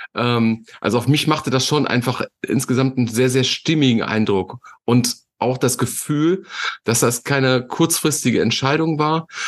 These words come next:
sondern dass man sich, äh, eine sehr große Gemeinsamkeit gefunden hat, zu sagen, das ist der, der Weg, den wir gehen wollen mit dem,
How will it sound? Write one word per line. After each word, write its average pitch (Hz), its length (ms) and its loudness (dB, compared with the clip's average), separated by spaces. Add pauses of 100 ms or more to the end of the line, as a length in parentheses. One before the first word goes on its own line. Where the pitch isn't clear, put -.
(160)
sondern 131 380 2
dass 127 180 0
man 120 320 0
sich, - 560 0
äh, - 80 0 (920)
eine 120 460 0
sehr 143 220 2
große 139 520 0
Gemeinsamkeit 143 760 0
gefunden 143 360 -2
hat, 135 120 0
zu 120 100 -4
sagen, 123 520 0 (160)
das 135 380 0
ist - 180 0
der, 120 260 2
der 110 220 0
Weg, 131 220 0
den 120 180 2
wir 117 80 2
gehen 123 360 0
wollen 85 340 0 (260)
mit - 220 -2
dem, 85 260 0